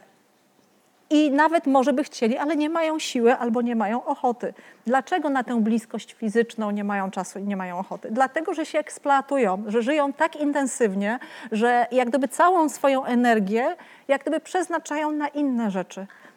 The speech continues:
Na pracę, na sport, na siłownię, na skoki, na jakieś, e, różnego rodzaju rzeczy i przychodzą wieczorem, są zmęczeni. Tak? W weekend też bardzo aktywnie, bardzo intensywnie, bardzo wyeksploatowani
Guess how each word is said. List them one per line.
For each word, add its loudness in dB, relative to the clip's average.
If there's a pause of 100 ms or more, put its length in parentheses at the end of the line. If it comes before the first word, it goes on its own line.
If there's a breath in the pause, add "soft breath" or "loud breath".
Na 0
pracę, 0
na 0
sport, 0 (120)
na -2
siłownię, 0
na -2
skoki, -2
na 0
jakieś, -2
e, 2
różnego 2
rodzaju 2
rzeczy -4
i -2
przychodzą 0
wieczorem, -2 (180)
są -10
zmęczeni. -6 (560 soft breath)
Tak? -8 (360 loud breath)
W 2
weekend -2
też 2
bardzo 2
aktywnie, -2
bardzo 2
intensywnie, 0
bardzo 2
wyeksploatowani 0